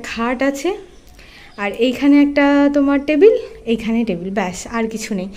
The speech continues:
এবার ওই ঘরটা তোমাদেরকে আরেকবার দেখাই। সবাই দেখেছো প্রত্যেকদিন, ডেইলি দেখো, তবুও আমি একবার দেখাচ্ছি। বারান্দাটাও দেখো ভীষণ ফাঁকা। এখানে একটা বেসিন আছে,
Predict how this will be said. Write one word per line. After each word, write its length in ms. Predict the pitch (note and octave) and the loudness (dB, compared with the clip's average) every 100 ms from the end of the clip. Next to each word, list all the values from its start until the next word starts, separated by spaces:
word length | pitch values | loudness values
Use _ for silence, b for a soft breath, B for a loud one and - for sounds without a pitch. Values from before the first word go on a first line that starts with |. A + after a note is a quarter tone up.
| B B B B | B B B B
এবার 160 | B3 D4 | 2 4
ওই 140 | C4+ | 6
ঘরটা 280 | G#3+ A#3+ G3+ | 4 -2 -2
তোমাদেরকে 420 | A3 G#3 G3+ G#3 C4 | -2 -2 -2 -2 0
আরেকবার 420 | A#3+ A3 B3+ C4 | 0 0 0 0
দেখাই। 300 | G3 G3 G#3 | 0 0 -4
সবাই 280 | B3+ G#4 G#4+ A#3 | 2 4 6 4
দেখেছো 340 | A#3 F#4 G4 | 4 4 6
প্রত্যেকদিন, 540 | E4+ C#4+ C#4 C#4 E4 D#4+ | 4 4 2 2 6 6
ডেইলি 240 | C4 C#4 | 4 2
দেখো, 300 | C4 A3 A3+ | 2 0 -2
তবুও 240 | D4+ C#4 E4 | 0 0 2
আমি 160 | E4+ | 2
একবার 260 | D#4 A#3+ G#3+ | 2 0 -2
দেখাচ্ছি। 580 | F#3 E3 F#3+ - - G#3 - B B - | -4 -8 -12 -14 -14 -12 -14 B B -12
বারান্দাটাও 540 | A3 G#3+ A3+ A#3+ B3+ C#4 | -6 -4 -2 -2 0 0
দেখো 240 | B3+ C#4+ | 0 -2
ভীষণ 440 | C4 A3+ - C#4+ D4 | -2 -4 -2 -2 -2
ফাঁকা। 360 | A#3 G#3 A3 C4 A3 | -2 -4 -2 -2 -4
এখানে 280 | A3+ A#3 | -6 -6
একটা 200 | A#3 A#3+ | -6 -6
বেসিন 480 | A#3 G3+ G#3 - A#3 | -6 -6 -8 -6 -4
আছে, 280 | A#3 A3 - | -4 -6 -14